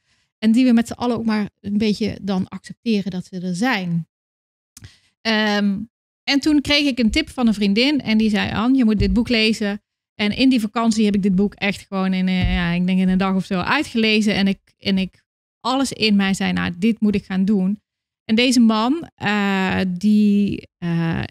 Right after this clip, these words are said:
is wel misschien mooi om te vertellen wat de aanleiding was. Als kind, eh, mocht hij al zien, eh, hij had een familiebijeenkomst en,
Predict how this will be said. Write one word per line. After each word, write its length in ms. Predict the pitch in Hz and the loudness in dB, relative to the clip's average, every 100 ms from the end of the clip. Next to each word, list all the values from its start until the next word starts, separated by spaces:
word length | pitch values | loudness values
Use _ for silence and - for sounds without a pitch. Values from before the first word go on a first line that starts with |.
| - | -12
is 160 | - 202 | -10 -6
wel 120 | 180 | -4
misschien 280 | 175 180 190 | -4 -2 0
mooi 160 | 185 190 | 0 2
om 60 | |
te 120 | 196 190 | 0 -4
vertellen 300 | - 202 190 | -6 -4 -2
wat 100 | 196 | -4
de 100 | - | -4
aanleiding 440 | 220 247 226 220 | -2 0 2 2
was. 220 | 196 196 | 0 -2
Als 240 | - 208 - | -2 -4 -4
kind, 560 | - 302 220 226 262 - _ _ _ _ _ _ | 0 2 4 2 0 -8 _ _ _ _ _ _
eh, 160 | 190 | -4
mocht 440 | 190 202 226 247 - | 2 4 4 2 0
hij 160 | 233 | -2
al 240 | - 208 202 | 0 0 2
zien, 680 | 196 254 254 202 240 320 - | 4 4 4 4 4 2 -4
eh, 240 | - 175 180 170 | -2 0 0 0
hij 100 | 180 | 0
had 160 | 196 202 | 0 -2
een 60 | |
familiebijeenkomst 1200 | 202 202 240 277 233 220 226 220 214 202 208 - - | -2 2 2 2 0 0 2 2 2 2 2 0 -4
en, 460 | 190 185 185 185 | -2 2 2 0